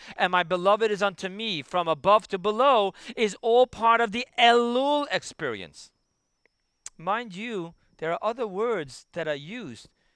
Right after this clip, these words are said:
with the acronym that's not just Elul. For example, there's a famous verse that says, "Arya Yishag mi lo yira."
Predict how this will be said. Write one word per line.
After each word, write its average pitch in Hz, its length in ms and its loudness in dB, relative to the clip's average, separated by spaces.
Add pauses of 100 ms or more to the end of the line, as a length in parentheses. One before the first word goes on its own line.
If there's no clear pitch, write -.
with 156 140 -10
the 185 160 -10
acronym 175 560 -6
that's 147 220 -8
not 175 180 -6
just 180 260 -14
Elul. 151 380 -6 (580)
For 139 120 -12
example, 143 580 -8 (640)
there's 139 160 -10
a 143 40 -12
famous 170 440 -10
verse 147 360 -8
that 139 160 -12
says, 156 420 -8 (140)
"Arya 170 440 -6
Yishag 165 600 -10
mi 147 260 -14
lo 156 140 -8
yira." 139 380 -10